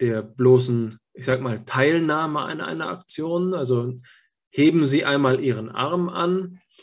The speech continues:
und dann lassen Sie mal jemanden Ihren Arm anheben. Ich glaube, ohne dass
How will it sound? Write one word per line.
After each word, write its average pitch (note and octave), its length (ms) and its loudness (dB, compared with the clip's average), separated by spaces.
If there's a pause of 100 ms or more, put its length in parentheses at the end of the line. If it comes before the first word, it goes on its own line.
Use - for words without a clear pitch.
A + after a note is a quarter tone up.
(280)
und A#2 260 -4
dann B2+ 480 0 (280)
lassen B2 320 -4
Sie C3+ 140 2
mal B2+ 280 6
jemanden B2+ 880 0 (380)
Ihren B2+ 360 4
Arm B2 320 -2
anheben. A2+ 720 -6
Ich - 60 -20
glaube, A#2+ 240 0
ohne D3+ 260 0
dass C3 440 0